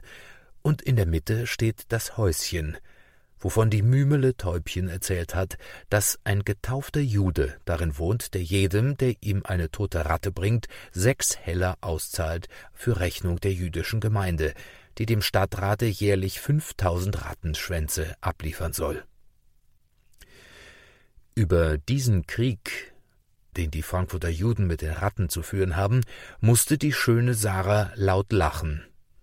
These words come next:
Das klare Sonnenlicht und die neue, bunte Welt, die vor ihr auftauchte,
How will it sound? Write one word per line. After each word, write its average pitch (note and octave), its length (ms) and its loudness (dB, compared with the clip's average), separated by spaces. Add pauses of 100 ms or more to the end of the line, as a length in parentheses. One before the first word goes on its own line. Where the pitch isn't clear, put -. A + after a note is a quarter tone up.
(100)
Das - 200 -6
klare F#2 340 0
Sonnenlicht G2+ 640 0
und F#2 200 -4
die F2 120 -4
neue, F#2+ 380 2
bunte G2 400 0
Welt, F#2+ 400 0
die G#2 80 -2
vor A2 240 0
ihr G2+ 280 -2
auftauchte, G#2 640 0